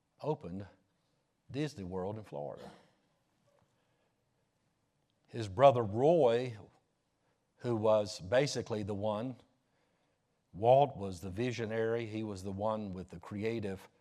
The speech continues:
talent and ideas and abilities to see the big picture and then the themes that made it up. But Roy was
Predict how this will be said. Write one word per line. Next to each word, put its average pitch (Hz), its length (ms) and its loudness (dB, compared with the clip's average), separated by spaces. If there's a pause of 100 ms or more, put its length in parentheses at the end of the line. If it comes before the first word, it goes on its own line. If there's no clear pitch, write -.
(120)
talent 117 480 -6
and 92 180 -10
ideas 104 640 -8
and 87 100 -12
abilities 104 640 -10
to 92 80 -12
see 101 200 -10
the 82 140 -10
big 117 260 -8
picture 110 440 -12
and 95 180 -12
then 95 120 -12
the 85 100 -10
themes 110 480 -12
that 95 120 -14
made 104 160 -8
it 98 80 -6
up. 107 160 0
But 98 80 -10
Roy 139 340 -6
was 92 300 -12